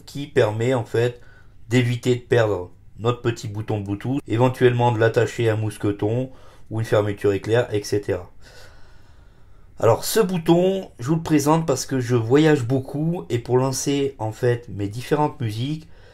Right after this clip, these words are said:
ça m'évite de sortir mon smartphone de la poche. Il est assez sympathique. Je peux l'avoir donc sur une fermeture éclair et lancer directement ma musique sans sortir mon smartphone. Alors ce bouton coûte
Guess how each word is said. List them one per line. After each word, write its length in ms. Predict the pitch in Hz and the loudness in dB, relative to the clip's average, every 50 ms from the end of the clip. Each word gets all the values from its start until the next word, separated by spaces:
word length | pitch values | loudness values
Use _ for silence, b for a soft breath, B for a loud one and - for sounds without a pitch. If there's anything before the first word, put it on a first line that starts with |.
| b b b | b b b
ça 260 | - - - 170 170 | -10 -6 -2 0 2
m'évite 460 | 165 156 135 120 131 156 160 156 110 | 2 2 0 0 -2 -6 -6 -8 -6
de 320 | 107 117 123 143 156 160 - | -2 2 2 2 2 0 -4
sortir 540 | - - - 147 123 - - - 139 147 139 | -10 -4 -4 -4 -4 -4 -8 -4 -4 -4 -2
mon 140 | 135 135 127 | -2 -6 -6
smartphone 720 | - - 123 120 - - - 123 127 127 131 135 - 104 | -6 -4 -4 -4 -4 0 2 2 2 2 0 -6 -10 -4
de 100 | 104 117 | 0 2
la 100 | 120 117 | 2 2
poche. 480 | 107 - 107 98 - - - - - - b b b b b b b b b b b b - | 2 0 -4 -6 -8 -8 -16 -18 -18 -20 b b b b b b b b b b b b -8
Il 120 | 113 113 | -2 0
est 40 | 123 | 0
assez 200 | 123 123 - 139 | 0 0 -2 -6
sympathique. 760 | 123 - 143 131 - 127 120 - - - 151 170 170 - - b b b b b b b b b - - | -4 -4 -4 -2 0 -2 -2 -2 -4 -8 -8 -8 -8 -10 -18 b b b b b b b b b -20 -16
Je 160 | - 110 - 123 | -10 -4 -4 -2
peux 160 | 120 127 131 | 2 4 6
l'avoir 340 | 123 123 120 123 123 117 113 | 6 6 6 6 4 4 2
donc 220 | 117 117 113 - | -2 -4 -4 -4
sur 160 | - - 123 | -2 -2 -2
une 80 | 123 120 | -2 0
fermeture 500 | - 123 113 113 113 107 - - 107 98 | 0 0 0 0 -2 -6 -4 -4 -4 -4
éclair 460 | 98 - - 107 117 135 151 165 160 B B B B B B B B | -4 -4 -2 0 2 2 2 2 -2 B B B B B B B B
et 100 | 131 131 | 2 2
lancer 360 | 127 120 117 117 - - 127 127 | 4 2 2 -2 -2 -2 -2 -2
directement 920 | 123 120 127 123 123 120 - 120 104 104 104 107 117 127 - - - - - - | 0 0 2 2 0 0 0 -2 0 0 0 -2 -2 -2 -4 -8 -18 -20 -14 -6
ma 180 | 95 107 117 | -2 0 0
musique 480 | 117 110 101 98 98 107 123 123 - - | 0 0 -2 -4 -6 -8 -8 -10 -10 -12
sans 360 | - - - 135 135 131 - | -10 -6 -4 -4 -4 -4 -6
sortir 440 | - - 127 107 - - 120 117 113 | -10 -8 -8 -8 -6 -6 -6 -4 -4
mon 120 | 110 110 | -4 -6
smartphone. 400 | 107 - 113 110 - - - 107 | -6 -6 -6 -6 -6 -6 -4 0
Alors 140 | 107 107 - | 0 0 0
ce 120 | - - | 2 0
bouton 500 | 160 160 160 165 160 - 175 175 165 156 | 0 0 0 0 2 2 2 2 2 0
coûte 400 | 165 - - - 160 160 160 165 | -2 -6 -4 -2 -2 -2 -2 -4